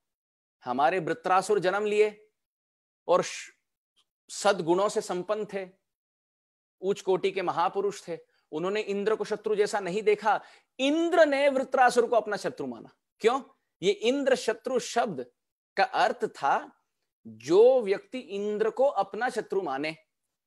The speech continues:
परंतु मंत्र उच्चारण में जब स्वर और अनुस्वर में जब त्रुटि हो गई, तब उसका क्या फल, फलीभूत हुआ? वो व्यक्ति आए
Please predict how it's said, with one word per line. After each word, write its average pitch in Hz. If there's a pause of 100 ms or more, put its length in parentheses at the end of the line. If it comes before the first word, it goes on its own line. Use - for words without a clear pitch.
(240)
परंतु 208
मंत्र 202
उच्चारण 220
में 220
जब 214
स्वर 214 (500)
और -
अनुस्वर 233
में 240
जब 190
त्रुटि 185
हो 180
गई, 147 (600)
तब 208
उसका 196
क्या 220
फल, 214 (440)
फलीभूत 196
हुआ? 220 (380)
वो 180
व्यक्ति 226
आए 208